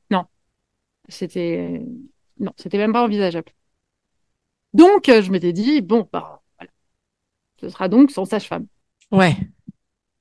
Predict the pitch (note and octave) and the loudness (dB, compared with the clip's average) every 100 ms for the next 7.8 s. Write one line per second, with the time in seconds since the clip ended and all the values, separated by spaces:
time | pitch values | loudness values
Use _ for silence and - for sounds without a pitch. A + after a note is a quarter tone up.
0 | _ _ _ _ _ _ _ - A#3 B3+ | _ _ _ _ _ _ _ 4 4 6
1 | A#3 A3 C#4 C#4+ A3+ A3+ G#3+ D#4 B3 G3 | 4 4 4 6 6 4 6 4 6 6
2 | F#3 D3 F3+ F3 D#3+ D#3 C#3+ C#3 G#2 - | 6 6 6 6 6 4 2 0 -2 -4
3 | - _ _ _ _ _ _ _ F#3+ F3+ | -10 _ _ _ _ _ _ _ -2 0
4 | E3 A3 F3 - E3 F3 G#3 G3 F3 E3+ | 4 4 2 -2 0 2 0 4 2 2
5 | D#3 - A3 A#3+ B3 - _ - _ _ | -2 2 4 4 -2 -6 _ -20 _ _
6 | _ _ _ _ _ _ _ _ - F#3 | _ _ _ _ _ _ _ _ -6 0
7 | G#3+ G3+ G3 - - G#3+ F#3+ | 4 4 4 0 2 2 2